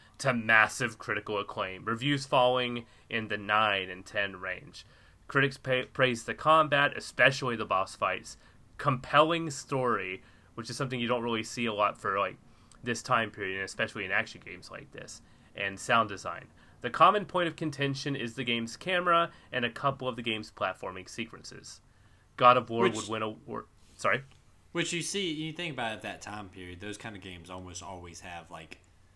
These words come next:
Speaker 2: questionable at best camera movements. It's before you got, like, a really, like, solid third person, like, it, uh, what, does this still run off, like, a fixed camera kind of thing?
Speaker 1: Yeah, I believe
Speaker 2: Yeah,
Speaker 1: so.
Speaker 2: so,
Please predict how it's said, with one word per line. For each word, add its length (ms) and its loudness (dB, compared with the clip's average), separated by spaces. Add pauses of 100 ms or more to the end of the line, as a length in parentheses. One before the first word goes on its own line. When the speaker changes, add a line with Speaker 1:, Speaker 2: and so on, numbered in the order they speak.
(600)
Speaker 2:
questionable 840 -8
at 260 -14
best 320 -10
camera 320 -14 (120)
movements. 480 -18
It's 100 -18
before 360 -8
you 140 -6
got, 160 -6
like, 160 -14
a 40 -10
really, 300 -10
like, 160 -14
solid 480 -10
third 220 -12
person, 380 -12 (1040)
like, 340 -14 (120)
it, 300 -8
uh, 60 2
what, 300 0
does 180 0
this 140 -2
still 200 2
run 160 0
off, 180 2
like, 160 0
a 60 -6
fixed 520 -8
camera 400 -6
kind 240 -10
of 120 -10
thing? 420 -10 (320)
Speaker 1:
Yeah, 440 2 (400)
I 60 -2
believe 160 -2
Speaker 2:
Yeah, 140 -4
Speaker 1:
so. 120 -6
Speaker 2:
so, 60 -8